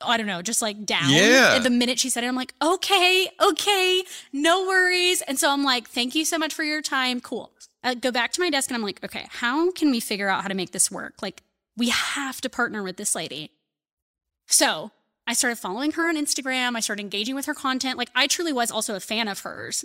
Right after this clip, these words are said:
Speaker 1: So I actually flew out to a conference in North Carolina at the time that she was
Speaker 2: Mm-hmm.
Speaker 1: speaking at and met her after her keynote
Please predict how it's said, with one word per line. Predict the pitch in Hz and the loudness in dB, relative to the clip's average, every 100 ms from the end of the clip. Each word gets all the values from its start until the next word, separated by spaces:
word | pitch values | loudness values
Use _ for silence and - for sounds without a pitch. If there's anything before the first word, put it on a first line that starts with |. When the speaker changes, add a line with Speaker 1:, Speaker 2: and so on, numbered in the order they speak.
| - | -4
Speaker 1:
So | - 262 | 0 2
I | 247 | 2
actually | 277 - 330 | 2 0 -2
flew | - 277 254 247 | -4 -6 -6 -4
out | 220 220 - | -2 -2 -4
to | 220 | -8
a | 202 | -6
conference | - 233 233 190 185 - - | -4 -4 -2 -6 -6 -6 -6
in | 226 220 220 | -4 -2 -2
North | 214 | -4
Carolina | - 226 208 214 202 | -4 -4 0 0 0
at | 190 | -2
the | 202 | -4
time | 208 196 | -6 -6
that | 196 - | -4 -4
she | 220 | -2
was | 127 | 0
Speaker 2:
Mm-hmm. | 226 | -2
Speaker 1:
speaking | 214 202 196 | -4 -8 -8
at | - - _ - | -10 -16 _ -8
and | 220 233 247 | -2 0 2
met | 294 269 | 2 0
her | 254 226 | -2 -2
after | 202 214 226 | -2 -4 -6
her | 208 | -10
keynote | 190 254 240 190 - | -10 -6 -4 -4 -6